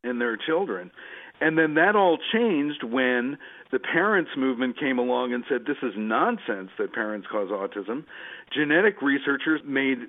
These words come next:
scientific breakthroughs that proved that autism was primarily genetic. And also, Lorna Wing came along and changed the criteria for the diagnosis of autism so that they became much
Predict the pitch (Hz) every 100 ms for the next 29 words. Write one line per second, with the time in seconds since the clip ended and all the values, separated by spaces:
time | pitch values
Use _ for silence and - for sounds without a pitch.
0 | 120 135 151 143 147 156 - 135 135 -
1 | 143 135 131 120 - - 165 139 123 139
2 | - - - - 131 127 131 131 151 139
3 | 127 117 - - 135 127 127 127 123 120
4 | 120 113 113 131 - - 143 143 151 170
5 | 175 165 156 156 - 143 151 170 160 151
6 | 185 220 170 147 135 131 135 139 139 131
7 | - 160 156 160 151 151 139 135 120 -
8 | 220 180 127 - 127 117 127 127 117 180
9 | 208 143 123 104 104 - 110 120 135 -
10 | - - - 156 139 123 139 131 131 156
11 | 135 135 131